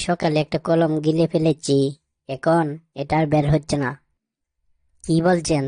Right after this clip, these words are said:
তাহলে দেরি না করে এখনই কিছু কাগজ খেয়ে নিন। কেন ডাক্তার সাহেব? কাগজ খেলে আপনার পেছন দিয়ে শুধু উপন্যাস, কবিতা, গল্প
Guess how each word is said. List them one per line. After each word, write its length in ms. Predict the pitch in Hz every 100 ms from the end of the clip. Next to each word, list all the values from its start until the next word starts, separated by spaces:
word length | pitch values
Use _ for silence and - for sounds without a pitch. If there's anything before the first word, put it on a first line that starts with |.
| -
তাহলে 240 | 156 156
দেরি 240 | 156 160 170
না 60 | 165
করে 180 | 160 147 147
এখনই 360 | - 165 156 135 - _ _ -
কিছু 180 | 147 -
কাগজ 360 | 156 151 151 -
খেয়ে 200 | - 147 143
নিন। 160 | 143 135 _ _ _ _ _ _ _ _ _ _ _ _
কেন 200 | - 160 156
ডাক্তার 360 | 151 156 - 147 170
সাহেব? 220 | 151 160 _ _ _ _ _ _ _ _ _ _ _ _ _ _ -
কাগজ 300 | 147 160 165 -
খেলে 240 | 175 165 151 147
আপনার 240 | 175 156 147
পেছন 280 | 156 - 160 160
দিয়ে 180 | 170 156 -
শুধু 180 | 151 156
উপন্যাস, 520 | 143 156 151 147 139 - - _ -
কবিতা, 460 | 160 151 151 151 139 131 - _ -
গল্প 280 | 147 156 156